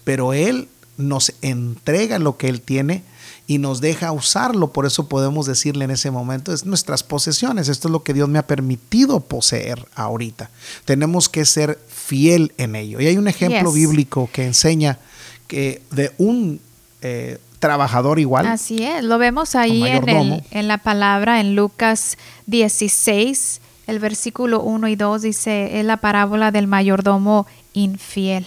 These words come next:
Speaker 1: Mm.
Speaker 2: Entonces dice, la palabra dijo también a sus discípulos,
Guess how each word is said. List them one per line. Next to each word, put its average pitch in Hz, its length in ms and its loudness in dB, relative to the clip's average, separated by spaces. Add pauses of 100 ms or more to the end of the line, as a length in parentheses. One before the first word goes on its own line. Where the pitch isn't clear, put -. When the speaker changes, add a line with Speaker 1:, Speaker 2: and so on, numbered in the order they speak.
Speaker 1:
Mm. 208 460 0 (520)
Speaker 2:
Entonces 214 560 -2
dice, 214 240 0
la 208 140 2
palabra 233 480 4
dijo 247 320 2
también 240 640 0
a 226 120 4
sus 226 280 -2
discípulos, 226 880 0